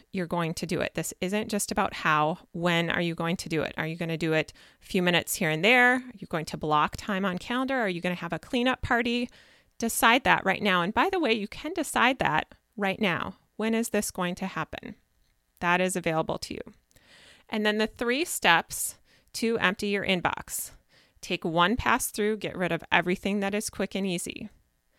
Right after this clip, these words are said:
Sort by from, sort by subject to help you delete things and file things more efficiently.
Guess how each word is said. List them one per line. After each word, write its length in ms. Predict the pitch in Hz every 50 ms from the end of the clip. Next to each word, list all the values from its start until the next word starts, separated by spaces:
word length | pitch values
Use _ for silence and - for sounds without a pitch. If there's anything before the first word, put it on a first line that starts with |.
| _ _ -
Sort 380 | - - 196 180 175 - -
by 120 | - 147 -
from, 500 | - - - 226 233 233 240 254 247 -
sort 300 | - - - 180 - -
by 100 | - 156
subject 480 | - - - 208 190 196 202 196 - -
to 80 | - 185
help 280 | - 175 175 - -
you 160 | 170 160 156
delete 360 | 160 - 156 160 165 - - -
things 400 | 151 147 147 151 151 - - -
and 180 | - 175 165 -
file 220 | - 156 151 151
things 340 | 165 - 160 156 151 - -
more 160 | 170 156 151
efficiently. 640 | 156 - - - - - - - - - - 196 190